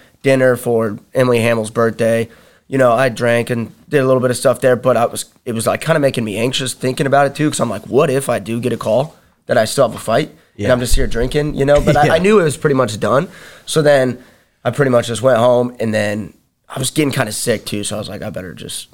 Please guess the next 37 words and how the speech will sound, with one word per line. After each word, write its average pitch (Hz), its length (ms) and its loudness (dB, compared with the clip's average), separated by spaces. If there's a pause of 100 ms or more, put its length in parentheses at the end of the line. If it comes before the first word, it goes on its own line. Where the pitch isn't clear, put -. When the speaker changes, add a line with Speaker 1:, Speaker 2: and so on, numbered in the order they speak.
(140)
Speaker 1:
relax." 53 500 -10
Speaker 2:
So - 200 -2
was 139 120 2
it 131 60 2
your 113 100 2
matchmaker 117 640 0
that 107 140 0
was 101 120 -2
looking 101 280 -4
for 104 160 -4
the 95 260 0
fight, 101 340 0
or 92 140 -2
was 90 180 -4
it 85 160 -4 (120)
the 104 160 2
matchmaker 85 760 -2 (380)
contacting 71 580 -6
you? 62 220 -8 (500)
Speaker 1:
Uh, 107 320 4
I 120 60 2
mean, 127 140 2
obviously 120 360 -2
that 104 140 -6
goes 101 380 -6
Speaker 2:
I - 60 -14
Speaker 1:
through 143 80 0
Speaker 2:
mean, 135 40 2
Speaker 1:
my 113 120 0
management. 110 520 -2
Speaker 2:
your 107 60 2
management. 87 420 -4
Okay, 139 100 0
Speaker 1:
Yeah, 117 180 4
Speaker 2:
yeah. - 80 -6
Speaker 1:
but, 165 180 2
like, 151 300 0